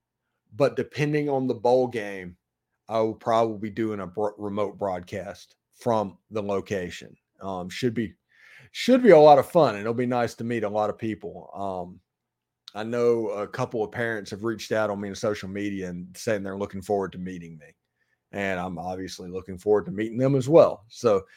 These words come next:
should be a lot of fun. Anyway, thank you for making the Locked On Ole Miss podcast your Ole Miss morning show. Seriously, your first listen every day. We're free and available wherever you get your podcast, including YouTube. We're part of the Locked On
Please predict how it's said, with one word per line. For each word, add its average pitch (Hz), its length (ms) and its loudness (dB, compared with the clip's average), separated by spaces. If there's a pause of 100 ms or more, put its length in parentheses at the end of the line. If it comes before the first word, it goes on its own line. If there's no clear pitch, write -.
(120)
should - 220 4
be 143 80 10
a 131 80 12
lot 117 180 6
of 107 100 -2
fun. 78 260 -10
Anyway, 147 300 2 (340)
thank 214 280 4
you 214 100 0
for 180 140 -2
making 156 360 4
the 135 100 0
Locked 139 300 4
On 135 240 -2
Ole 123 160 -2
Miss 131 180 -2
podcast 110 680 -2 (440)
your 170 260 8
Ole 135 120 10
Miss 139 240 0
morning 147 340 0
show. 87 360 -12
Seriously, 117 520 -4 (440)
your 131 100 0
first 160 280 -2
listen 135 440 -6
every 95 240 -12
day. 82 220 -18 (340)
We're 135 120 -2
free 160 260 2
and 156 80 0
available 131 720 0
wherever 120 440 2
you 101 160 -6
get 101 200 -8
your 104 80 -8
podcast, 92 560 -8
including 104 400 -6
YouTube. 95 320 -8
We're 92 120 -6
part 139 280 2
of 135 60 -4
the 120 80 -6
Locked 123 340 0
On 101 240 -8